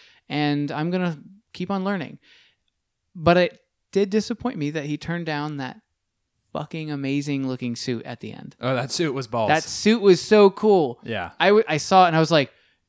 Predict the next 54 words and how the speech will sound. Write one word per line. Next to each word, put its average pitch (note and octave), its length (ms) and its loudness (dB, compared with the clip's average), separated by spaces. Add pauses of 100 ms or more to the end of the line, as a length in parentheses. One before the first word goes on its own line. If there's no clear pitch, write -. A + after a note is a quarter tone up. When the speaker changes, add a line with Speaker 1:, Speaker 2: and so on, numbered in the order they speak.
(160)
Speaker 1:
it A#2 180 -2
was F3 160 2
like A3+ 120 2
I A3+ 40 6
was, F#3 120 4
like, D#3 220 0
drooling. D3 420 -2
I B2+ 40 0
was A#2+ 80 -6
like, A#2 80 -14 (160)
"Damn, C3 380 -4
that C3 160 -2
is B2 60 -4
Speaker 2:
It C3 40 -2
Speaker 1:
a C3+ 40 -2
Speaker 2:
was C3+ 140 -2
Speaker 1:
cool C#3 80 2
Speaker 2:
shiny. C3+ 140 4
Speaker 1:
looking G2+ 200 -4
suit." C#3 240 -2 (200)
Speaker 2:
Well, B2 240 -2
we, B2+ 400 -8
I A#2+ 100 -4
think B2 340 -8
that's G2+ 200 -6
a - 40 -18
foreshadow. F2+ 480 -6
He'll G#2 140 -6
be G2 140 -10
suiting F#2+ 340 -8
up F2 140 -10
in F#2 80 -8
Speaker 1:
Oh, - 20 0
Speaker 2:
that E3+ 60 6
Speaker 1:
I'm E3+ 140 4
Speaker 2:
eventually. F3 180 -6 (160)
Speaker 1:
sure A3 40 -2
he D#3 160 -4
will. A#2+ 320 -6 (200)
Speaker 2:
Um, C#3+ 360 -2
there E3+ 120 0
were F#3 80 2
a E3 40 -2
lot D#3 160 2
of D#3 80 -2
little D3 220 -2
Easter D3 260 -4
eggs C3+ 220 -4
and A#2+ 380 -6
callbacks C3 500 -2
to A2 100 -12
previous C#3+ 300 -4
movies C#3 400 -4
and A2 260 -6